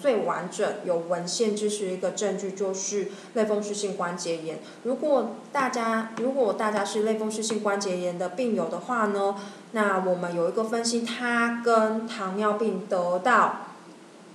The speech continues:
冠状动脉粥状硬化的这个风险，这个提高这个风险的比例是一样的。所以大家，诶，这样子刚刚这句话好像很难懂，就是大家可以想说，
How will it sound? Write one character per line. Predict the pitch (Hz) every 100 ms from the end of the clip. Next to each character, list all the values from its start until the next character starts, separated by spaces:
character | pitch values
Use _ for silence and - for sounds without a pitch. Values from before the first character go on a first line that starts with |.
| - - - -
冠 | 277 226 190
状 | 196 226 190
动 | 226 208 202
脉 | 202 185 196 -
粥 | 202 196
状 | 208 202 190
硬 | 214 202
化 | - 208
的 | 185 170
这 | - 214
个 | 208 208 165 - - - - - - -
风 | 233 220
险， | 220 208 - -
这 | -
个 | 254 214 170 - - - - - - - - -
提 | - 226
高 | 220 240
这 | 240
个 | 233
风 | 208 214 220
险 | 220
的 | 180
比 | - 170
例 | 185
是 | 196 208
一 | 196 170 170
样 | 180 165
的。 | 165
所 | 254 269
以 | 254 185 -
大 | - 247
家， | 233 214 208
诶， | 202
这 | 226
样 | 254 226
子 | 202
刚 | 214
刚 | 202 202
这 | 208
句 | 208
话 | 208 202
好 | 185
像 | 170 208
很 | 196
难 | 165 160
懂， | 165 165
就 | 180
是 | 202 220 208 -
大 | 294
家 | 233
可 | 233 233
以 | 196
想 | 196 180 -
说， | 196 185